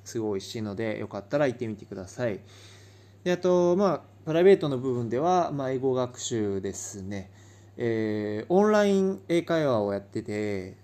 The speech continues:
最近ずっとあの、昔、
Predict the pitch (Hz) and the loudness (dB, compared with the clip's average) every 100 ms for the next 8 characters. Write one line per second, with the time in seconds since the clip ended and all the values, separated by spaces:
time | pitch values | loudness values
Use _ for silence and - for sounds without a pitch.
0 | 131 135 160 160 165 160 156 123 113 110 | -10 -4 -2 0 0 0 0 -2 -4 -4
1 | 107 104 - - - 135 151 147 - 170 | -6 -6 -10 -18 -12 -4 -2 0 2 4
2 | 165 165 | 4 2